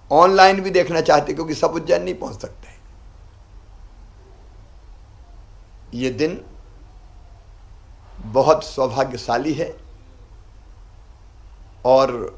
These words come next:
प्रधानमंत्री जी सनातन सत्य भारतीय संस्कृति के वेद,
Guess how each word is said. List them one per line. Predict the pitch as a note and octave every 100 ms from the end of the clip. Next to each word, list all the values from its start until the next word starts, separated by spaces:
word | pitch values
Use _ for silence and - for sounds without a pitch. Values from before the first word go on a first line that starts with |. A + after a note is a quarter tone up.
| - -
प्रधानमंत्री | D3+ D3 F3 G3 F#3+ D3+ C#3
जी | A2 D3+ - - - - - - - - - - - - - - - - -
सनातन | - C#3+ D3 D3+ D#3 E3 - - - - - - - -
सत्य | - D#3+ D#3 -
भारतीय | D#3 D3 D#3 D#3+
संस्कृति | D3 D#3 D#3 D3+ D3 E3
के | - - - - - - - - - - - - - - - - - - - - - - - - -
वेद, | G#2 B2+ E3 E3+